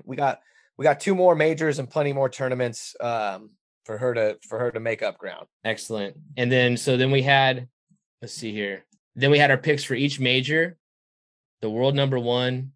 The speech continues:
Speaker 2: and then we had some expectations for Tiger. So for the U S Open, you, you touched on, on this earlier. You had Rahm repeating, and it's not too, he's not doing too bad right now. He's one under, three strokes back.
Speaker 1: Tin
Speaker 2: Uh,
Speaker 1: Light
Speaker 2: and
Speaker 1: Never
Speaker 2: I
Speaker 1: Go Hustler.
Speaker 2: And,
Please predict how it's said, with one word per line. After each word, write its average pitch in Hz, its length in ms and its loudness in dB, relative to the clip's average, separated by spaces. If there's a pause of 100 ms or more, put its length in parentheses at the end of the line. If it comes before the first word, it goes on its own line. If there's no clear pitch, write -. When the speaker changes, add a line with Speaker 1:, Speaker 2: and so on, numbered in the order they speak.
(140)
Speaker 2:
and 104 140 -4
then 107 300 2
we 110 60 2
had 107 160 2
some 113 140 -8
expectations 110 760 -4
for 107 80 -10
Tiger. 90 440 -6
So 110 240 -2
for 113 120 -4
the 101 100 -4
U 139 220 4
S 139 220 2
Open, 117 420 2 (580)
you, 113 100 -4
you 117 180 2
touched 135 240 0
on, 123 240 0
on 117 100 -6
this 117 220 -2
earlier. 104 320 -2
You 101 180 -6
had 104 220 -2
Rahm 113 320 0
repeating, 98 480 -6 (240)
and 107 360 4
it's 135 220 -6
not 151 220 -4
too, 202 180 -4 (240)
he's 143 220 -2
not 180 140 -4
doing 180 180 -2
too 180 140 -6
bad 165 220 4
right 165 180 4
now. 170 160 -2
He's 127 160 0
one 143 240 0
under, 143 340 0 (400)
three 135 160 -2
strokes 139 300 0
back. 127 300 0 (480)
Speaker 1:
Tin 113 180 -8
Speaker 2:
Uh, 117 40 0
Speaker 1:
Light 113 200 6
Speaker 2:
and 104 100 0
Speaker 1:
Never 120 120 6
Speaker 2:
I 127 100 6
Speaker 1:
Go 131 180 2
Hustler. 127 480 -2 (480)
Speaker 2:
And, 123 400 0